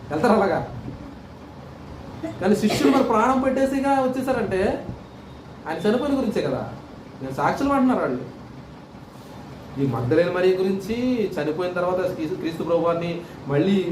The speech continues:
వీళ్ళు చనిపోయిన వాళ్ళకి ఈ పూత పూయడానికి, ఏంటంటే సుగంధ ద్రవ్యాలు పూయడానికి వీళ్ళు వెళ్ళారట. చనిపోకపోతే వీళ్ళు ఎలాగెళ్తారు? వెళ్ళలేదు.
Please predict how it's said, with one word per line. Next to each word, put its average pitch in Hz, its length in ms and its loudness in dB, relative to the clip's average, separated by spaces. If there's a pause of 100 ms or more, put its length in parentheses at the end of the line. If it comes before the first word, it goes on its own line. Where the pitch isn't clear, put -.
(120)
వీళ్ళు 156 220 2 (400)
చనిపోయిన 208 520 6 (120)
వాళ్ళకి 240 440 2 (680)
ఈ 156 120 -4
పూత 180 200 2 (120)
పూయడానికి, 208 380 2
ఏంటంటే 185 280 -2 (1000)
సుగంధ 190 340 4
ద్రవ్యాలు 233 320 6
పూయడానికి 254 380 4
వీళ్ళు 262 120 6
వెళ్ళారట. 254 380 4 (680)
చనిపోకపోతే 233 520 2
వీళ్ళు 233 140 2
ఎలాగెళ్తారు? 226 440 4 (2250)
వెళ్ళలేదు. 139 400 2